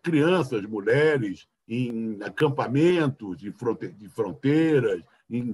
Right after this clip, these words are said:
guerras do Afeganistão, no Iraque, sei lá o que e tal. Então, é, é muito bonita, é muito bonita. E eu torço, Juca. Eu, eu li ontem,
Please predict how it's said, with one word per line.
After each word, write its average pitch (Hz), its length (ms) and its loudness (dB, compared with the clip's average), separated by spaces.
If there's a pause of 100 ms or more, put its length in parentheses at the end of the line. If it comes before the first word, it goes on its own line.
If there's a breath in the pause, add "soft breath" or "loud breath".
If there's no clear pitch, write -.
(140)
guerras 135 560 4
do 117 100 -4
Afeganistão, 123 920 -4 (220 soft breath)
no 113 100 -4
Iraque, 113 600 -4
sei 107 160 -8
lá 98 80 -6
o 90 80 -10
que 104 120 -12
e 85 80 -12
tal. 113 400 -8 (420)
Então, 208 300 0
é, 175 220 -2
é 170 60 0
muito 202 320 -2
bonita, 143 500 -2
é 143 40 0
muito 147 280 -2
bonita. 117 500 -6 (220 soft breath)
E 139 80 4
eu 175 100 6
torço, 92 1000 0
Juca. 80 420 -16 (300)
Eu, 117 280 -4
eu 117 100 -6
li 139 160 2
ontem, 143 460 -2